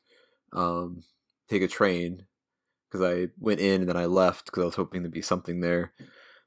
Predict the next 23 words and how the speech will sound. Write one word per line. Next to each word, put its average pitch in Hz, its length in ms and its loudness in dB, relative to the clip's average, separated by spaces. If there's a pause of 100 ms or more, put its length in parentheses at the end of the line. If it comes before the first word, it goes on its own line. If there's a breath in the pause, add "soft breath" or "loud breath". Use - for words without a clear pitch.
(160)
Um, 50 380 -2 (800 loud breath)
basically 87 260 -4
you 85 80 -2
just - 180 -8
talk, 87 260 -2 (180)
like, - 160 -8 (340)
it - 220 -8
buzzes 87 360 0
you 85 160 -4
and 87 120 -4
you 87 100 -2
just - 180 -8
talk - 240 -2
to - 60 -6
the 87 120 -2
guy 87 260 2
and 87 460 -8
he 85 240 -6
lets 87 220 -2
you - 60 -16
through 90 200 0
another 85 280 0
gate 82 340 0